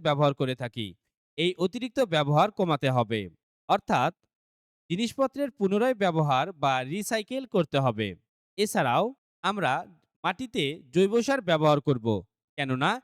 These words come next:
কীটনাশক ব্যবহারের ফলে আমাদের মাটি, পানি সহ পরিবেশ নষ্ট হয়, অর্থাৎ দূষণ হয়।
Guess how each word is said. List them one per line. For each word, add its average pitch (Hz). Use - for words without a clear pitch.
কীটনাশক 240
ব্যবহারের 131
ফলে 147
আমাদের 147
মাটি, 180
পানি 208
সহ 254
পরিবেশ 214
নষ্ট 175
হয়, 113
অর্থাৎ 147
দূষণ 226
হয়। 120